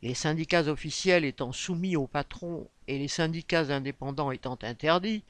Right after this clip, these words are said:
les travailleurs du pétrole ont pris l'habitude de créer des comités de lutte. On ne peut que souhaiter que les travailleurs d'autres secteurs, comme l'industrie sucrière ou les transports,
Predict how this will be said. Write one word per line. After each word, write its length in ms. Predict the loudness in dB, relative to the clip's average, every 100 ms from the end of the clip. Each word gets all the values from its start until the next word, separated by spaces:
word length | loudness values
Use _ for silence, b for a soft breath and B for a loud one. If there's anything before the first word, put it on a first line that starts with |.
| B B B B
les 100 | -2
travailleurs 460 | 4 6 6 6 4
du 140 | 0
pétrole 580 | 0 0 0 2 2 0
ont 140 | -2 -6
pris 220 | -2 4
l'habitude 580 | 4 2 -6 -6 -8 -2
de 120 | -2
créer 400 | -2 0 2 2
des 120 | 0
comités 520 | 2 0 0 2 4
de 120 | 6 4
lutte. 460 | 2 -6 -12 -14 -14 _ _ _ _ _ _ b b b b b 0
On 140 | 4
ne 80 | 6
peut 160 | 4 4
que 120 | 4
souhaiter 520 | 4 2 0 0 -2
que 120 | 0
les 120 | -2 0
travailleurs 500 | 0 2 4 2 2
d'autres 360 | 0 0 -2
secteurs, 680 | 0 -2 -4 -2 -2 -4 -10 -8
comme 160 | -4
l'industrie 580 | -2 -2 -2 -4 -2 -2
sucrière 720 | -2 -6 -4 2 4 4 0
ou 60 | -6
les 100 | -8
transports, 800 | -2 -2 0 0 2 2 0